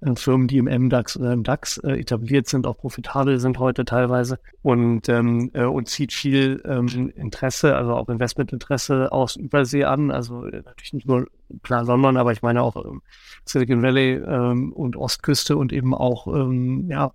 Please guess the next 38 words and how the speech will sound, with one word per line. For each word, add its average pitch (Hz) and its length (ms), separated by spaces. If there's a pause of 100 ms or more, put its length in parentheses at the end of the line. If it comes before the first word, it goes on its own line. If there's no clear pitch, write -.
(120)
Singapur, 127 840 (400)
Middle 127 200
East, 131 640
ähm, 120 400
Thema 123 280
Sec 120 280
Mobile 123 320
Dollar, 123 560
ähm, 117 160 (300)
G 147 180
I 139 140
C. 127 380 (360)
Also 123 160
solche 123 240
Player 131 300
sind 127 180
heute 127 200
dort 123 220
aktiv. 127 320
Das 131 160
heißt, - 240 (340)
Berlin 131 280
ist 131 120
heute, 131 240
wenn 123 100
man 117 100
jetzt 113 120
einfach 131 180
auch 120 100
in 117 60
die 113 100
harten 120 420
Zahlen, 120 320
Daten, 120 300
Fakten - 340
guckt, 156 320
von 123 240
der, 117 260